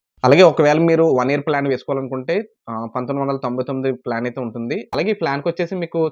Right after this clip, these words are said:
సిక్స్ హండ్రెడ్ జీబీ డేటా అయితే వస్తుంది, మూడు వందల అరవై ఐదు రోజులు అయితే వ్యాలిడిటీ అయితే ఉంటుంది.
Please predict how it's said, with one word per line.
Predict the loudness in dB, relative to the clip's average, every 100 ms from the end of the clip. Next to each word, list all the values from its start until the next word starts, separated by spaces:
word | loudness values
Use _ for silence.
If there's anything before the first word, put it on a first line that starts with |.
| -4
సిక్స్ | -8 -6
హండ్రెడ్ | -6 -4
జీబీ | -2 -2
డేటా | -2 -2 -2
అయితే | -4
వస్తుంది, | -6 -6 -8 -6 -6 -8 _
మూడు | -4
వందల | -2 -2
అరవై | 0 -2
ఐదు | 0
రోజులు | 0
అయితే | 0 0
వ్యాలిడిటీ | -2 -2 -2
అయితే | -4 -4
ఉంటుంది. | -8 -6 -6